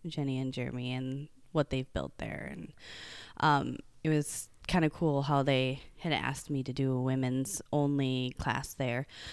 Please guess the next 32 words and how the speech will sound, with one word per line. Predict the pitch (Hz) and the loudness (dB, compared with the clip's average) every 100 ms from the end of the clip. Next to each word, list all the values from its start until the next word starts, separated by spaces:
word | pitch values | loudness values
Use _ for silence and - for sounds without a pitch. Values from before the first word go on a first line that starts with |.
| - | -10
because | - 160 | -2 2
they | 147 151 | 4 4
were | 143 | 4
really | 151 156 123 | 4 4 4
adding | 123 139 135 | 2 2 0
it | 120 | -2
for | - 117 | -2 -2
their | 113 | 0
women. | 113 127 143 - 135 - - | 0 0 0 -4 -10 -14 -4
Like, | 139 117 - | -2 -2 -2
it | 139 | 0
was, | 131 131 - - | 0 0 -4 -2
it | 143 | 0
was | 135 | 0
something | - 139 135 135 | 0 -2 0 -2
that | 123 | -2
they | 127 | -2
wanted, | 131 131 131 135 131 135 - - - - - | 0 0 2 0 0 -4 -14 -18 -18 -20 -12
um, | - 139 123 104 135 - - - - | -2 0 2 -2 -8 -14 -20 -20 -6
to | - - | -2 -2
add | 123 120 117 | 0 -2 -2
for | - 147 139 | -2 2 2
them | 139 120 127 135 | 0 0 0 0
as, | 123 127 | -2 -4
like, | 127 | -4
an | 120 | -4
additional | 120 127 123 - 131 127 131 | -4 -4 -6 -2 -2 0 -2
thing | - 123 123 135 131 | -2 -2 0 -2 0
to | 139 | -2
have. | 123 107 123 180 190 | -2 -2 0 2 0
And | - 143 135 | 0 -2 -2
so | - 113 104 80 | -2 -2 -2 -2